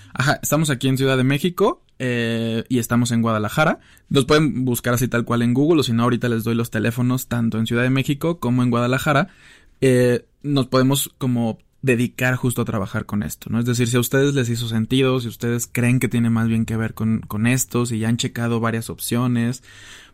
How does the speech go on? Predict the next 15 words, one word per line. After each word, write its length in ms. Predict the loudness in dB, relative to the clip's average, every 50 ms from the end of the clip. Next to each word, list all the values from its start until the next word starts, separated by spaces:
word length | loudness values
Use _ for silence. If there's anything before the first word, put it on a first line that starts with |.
| _
pues 300 | 2 4 6 6 4 2 -6 -12 -6 0
pueden 580 | 2 4 4 4 4 2 2 2 2 2 2
darle 220 | 2 2 2 2 0
la 60 | 0
oportunidad 440 | 0 0 0 0 0 0 0 0 0
de 80 | 2
ver 160 | 2 0 0
si 120 | 0 -2 -2
también 380 | 0 0 0 2 0 0 0
esto 300 | 0 -2 -2 -4 -4 -4
les 180 | -4 -4 -6 -4
funciona, 520 | -2 -2 -2 0 0 0 0 0 0 0
si 100 | -2 -4
también 420 | -2 -2 0 0 0 0 -2 -4 -6 -8
coinciden, 640 | -4 -2 0 0 2 2 0 2 2 2 2 2 0